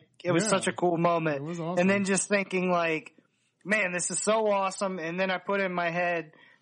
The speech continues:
Speaker 1: because I saw all the racist shit that all of a sudden came out right after it, I was
Speaker 2: <laughs>
Speaker 1: like,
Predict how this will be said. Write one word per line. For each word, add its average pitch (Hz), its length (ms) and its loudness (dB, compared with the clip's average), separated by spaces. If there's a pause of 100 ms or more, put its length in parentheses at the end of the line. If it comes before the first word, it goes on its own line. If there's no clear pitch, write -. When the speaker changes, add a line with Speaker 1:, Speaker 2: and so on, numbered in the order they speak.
(120)
Speaker 1:
because 165 340 -2
I 165 80 -4
saw 175 220 0
all 165 220 2
the 160 100 0
racist 165 420 -2
shit 170 300 -4
that 160 100 -2
all 156 140 2
of 147 60 -12
a 139 40 -10
sudden 151 320 -2
came 151 340 -2 (320)
out 170 220 0
right 156 220 0
after 165 360 -2
it, 143 180 -8 (400)
I 165 80 2
was 175 160 -2
Speaker 2:
<laughs> - 0 -
Speaker 1:
like, 175 180 2